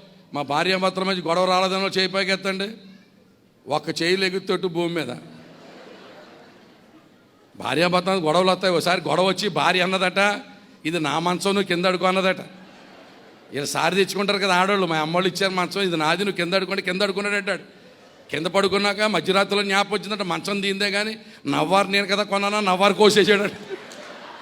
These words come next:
కోసేస్తే దాపుని కింద ఆడిపోతే తేలు కుట్టేసిందంట. కోసేసుకుంటే కో-, కుటుంబాలు ఉండవు నాన్న. పాప కింద ఆడుకోమంటావా? గొడవలు వస్తాయి, అడ్జస్ట్ అవ్వాలి. ఏం చేయాలండి?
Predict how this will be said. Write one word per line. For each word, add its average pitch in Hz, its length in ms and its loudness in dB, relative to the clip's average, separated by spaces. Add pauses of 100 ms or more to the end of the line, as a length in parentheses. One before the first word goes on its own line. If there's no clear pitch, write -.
(180)
కోసేస్తే 190 440 2
దాపుని 190 360 4
కింద 196 180 0
ఆడిపోతే 208 320 2
తేలు 208 260 4
కుట్టేసిందంట. 185 580 0 (2250)
కోసేసుకుంటే 190 720 2
కో-, 185 220 -2
కుటుంబాలు 190 460 2
ఉండవు 196 220 2
నాన్న. 196 560 2 (480)
పాప 180 200 2
కింద 175 220 0
ఆడుకోమంటావా? 196 720 4 (2000)
గొడవలు 170 260 2
వస్తాయి, 196 380 2
అడ్జస్ట్ 175 360 -2
అవ్వాలి. 160 340 2
ఏం 190 100 -2
చేయాలండి? 208 500 2